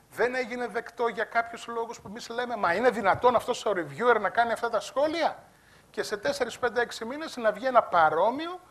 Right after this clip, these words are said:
σε ένα άλλο περιοδικό από ένα άλλο team. Άρα, λοιπόν, εκεί λίγο να προσέχουμε ότι τα paper ζωής που κάνει κάποιος κάτι καλό, ίσως εξαρτάται, ίσως θα πρέπει να σκεφτεί ότι θέλει και μια πολύ γρήγορη δημοσίευση.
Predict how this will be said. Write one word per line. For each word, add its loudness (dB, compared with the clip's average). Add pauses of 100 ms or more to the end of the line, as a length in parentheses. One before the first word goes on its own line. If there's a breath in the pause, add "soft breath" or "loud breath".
(140 soft breath)
σε 0
ένα 2
άλλο 2
περιοδικό 0 (100)
από 0
ένα 0
άλλο 2
team. -2 (840 soft breath)
Άρα, 6
λοιπόν, -2
εκεί -6
λίγο -2
να 4
προσέχουμε 0
ότι -6
τα -6
paper 0
ζωής -2
που -18
κάνει 2
κάποιος 0
κάτι 2
καλό, -4 (680 loud breath)
ίσως -8 (120)
εξαρτάται, 0
ίσως -6
θα 0
πρέπει -2
να -2
σκεφτεί -6
ότι -4
θέλει -4
και -4
μια -2
πολύ -4
γρήγορη -4
δημοσίευση. -8